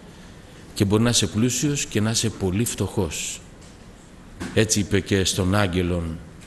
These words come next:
στην εκκλησία της Απο-, «Είσαι, λες πως είσαι πλούσιος, αλλά εγώ όμως σου λέω πως είσαι φτωχός». Θέλω να γίνουμε πλούσιοι στο Χριστό, αδελφοί.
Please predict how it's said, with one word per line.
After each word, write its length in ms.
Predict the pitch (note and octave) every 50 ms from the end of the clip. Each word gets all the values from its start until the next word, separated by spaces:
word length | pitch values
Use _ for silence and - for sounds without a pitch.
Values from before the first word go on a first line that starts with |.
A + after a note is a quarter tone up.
| - - - - - - - - - - -
στην 260 | - - - A2 G#2+
εκκλησία 420 | G#2 E2 G2 G2 F#2 - - A2+ G#2
της 120 | - -
Απο-, 200 | G2 F2+ F#2 G2 -
«Είσαι, 560 | G#2 A#2 A2 - - A#2 G#2+ G2+ F#2+ F#2 F2+ F#2+
λες 280 | G#2 A#2 A2+ G2+ -
πως 220 | - - F#2+ - -
είσαι 240 | A#2 G#2+ - G#2 F2
πλούσιος, 840 | - - G#2 G#2+ A2+ G#2 - - D3 D#3 D#3+ D#3+ D#3+ - - - - - - - - - - - - - - - - - - - - - -
αλλά 180 | - F#2+ F#2 F#2+
εγώ 160 | F#2 F#2+ A#2
όμως 220 | A#2+ A2+ A2+ G#2+
σου 120 | - - G2
λέω 140 | G#2+ A#2 A2
πως 180 | A2+ G#2 F#2
είσαι 160 | - - A#2
φτωχός». 720 | G#2 - - - F#2+ F2 - - - F#2+ D#2+ - - - - - - - - - - - - - - - - - - - - - - - - - - - - - - - - - - - - - - - -
Θέλω 380 | - - - B2 B2+ B2 C3 B2+
να 160 | A#2+ G#2+ G#2+
γίνουμε 420 | G2 F#2 A#2 B2+ C3 B2 A#2 A2
πλούσιοι 460 | G#2 - A2+ A#2 C3+ B2 - - B2+ A2+
στο 180 | - - G#2+
Χριστό, 380 | - - G#2+ G2 - - - A#2+
αδελφοί. 500 | G2+ F2 - - - - - - -